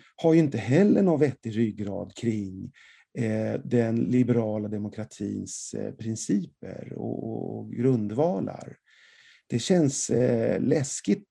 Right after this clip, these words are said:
i, i Sverige att det är så få som står upp för meritokrati och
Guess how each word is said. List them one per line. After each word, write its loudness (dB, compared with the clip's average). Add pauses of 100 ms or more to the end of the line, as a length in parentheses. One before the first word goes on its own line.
i, -2
i -2
Sverige -2
att -8 (580)
det 4
är 8
så 0
få 4
som 0
står -4
upp 0
för -6
meritokrati -6
och -14